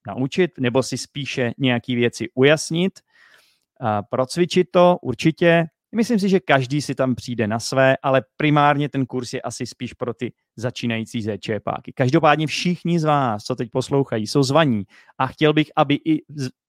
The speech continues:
i ti z vás, co jsou pokročilí, si to zkusili. Protože prostě, když už jsem to udělal a je to zadarmo,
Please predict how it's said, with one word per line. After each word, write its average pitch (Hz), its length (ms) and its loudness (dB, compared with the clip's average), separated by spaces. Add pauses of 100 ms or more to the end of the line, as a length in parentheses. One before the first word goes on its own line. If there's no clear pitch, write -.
i 156 100 0
ti 208 200 0
z 170 40 0
vás, 165 220 4
co 165 120 -4
jsou 165 140 0
pokročilí, 147 680 -4
si 127 120 -4
to 127 120 0
zkusili. 117 500 -4 (600)
Protože 127 640 0
prostě, 127 340 -2
když 123 140 -2
už 180 100 -4
jsem 165 140 0
to 139 120 0
udělal 127 440 -2
a 123 80 -4
je 120 80 -2
to 117 140 -8
zadarmo, 120 460 0